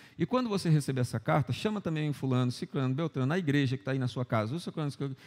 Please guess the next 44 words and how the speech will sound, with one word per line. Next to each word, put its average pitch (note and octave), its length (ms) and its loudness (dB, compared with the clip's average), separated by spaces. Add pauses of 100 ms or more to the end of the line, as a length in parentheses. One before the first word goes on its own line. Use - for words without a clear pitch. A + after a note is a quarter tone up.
(200)
Ele, E3 260 -2
ele F#3+ 160 4
manda A3 220 2
chamar F3 280 2
umas F#3+ 200 2
quinze C4+ 300 -2
<laughs> - 0 -
pessoas - 840 -2 (400)
para - 140 8
resolver F3+ 320 8
um G3+ 60 0
problema F#3+ 340 0
de F#3+ 100 -2
dois. D3+ 680 2 (560)
Ele C3+ 100 4
diz, C#3+ 160 4
"Tá E3 120 2
todo A#3+ 240 2
mundo G#3 200 2
aqui F3+ 220 0
vendo E3+ 460 8
junto D#3+ 260 2
comigo D3 320 4
que C#3+ 60 -2
eu C3+ 40 4
tô D3+ 80 0
escrevendo D3 440 2
essa E3 180 -2
carta. C#3+ 320 2
E D3+ 60 0
quando A#3+ 240 2
chegar G3+ 240 4
aí, F#3+ 180 4
chama A3+ 320 4
todo B3 240 2
mundo A#3+ 180 0
também G3+ 280 4
para G#3+ 180 2
ler G#3+ 160 6
a A3+ 80 6
carta G3 320 2
junto D#3 220 0
com - 100 -4
você, D#3+ 340 2